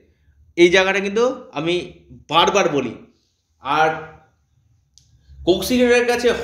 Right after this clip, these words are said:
হবে না বলে এই কথা ডিকশনারিতে নেই, হবে না, না কথাটি কৌশিক রায় কেটে দিয়েছে। অন্তত কৌশিক রায়ের কাছে, কৌশিক রায় জ্যোতিষীর কাছে না কথাটি নেই।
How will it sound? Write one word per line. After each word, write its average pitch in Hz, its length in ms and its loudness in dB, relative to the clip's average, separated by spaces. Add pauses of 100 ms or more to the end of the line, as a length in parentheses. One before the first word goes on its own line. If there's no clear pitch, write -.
হবে 254 360 0
না 247 160 2
বলে 233 360 -2 (260)
এই 202 200 -2 (160)
কথা 185 340 -2 (280)
ডিকশনারিতে 170 680 -2
নেই, 131 220 -4 (1160)
হবে 196 300 4 (180)
না, 180 200 2 (800)
না 190 180 4 (200)
কথাটি 233 360 -2
কৌশিক 214 480 -12
রায় 185 280 0 (160)
কেটে 175 300 -2
দিয়েছে। 143 400 -8 (520)
অন্তত 190 360 0
কৌশিক 202 360 0
রায়ের 220 220 0
কাছে, 202 220 -2
কৌশিক 190 440 -6
রায় 202 240 4 (480)
জ্যোতিষীর 196 500 -6
কাছে 185 340 0 (600)
না 143 280 2 (100)
কথাটি 160 440 -6
নেই। 131 220 -8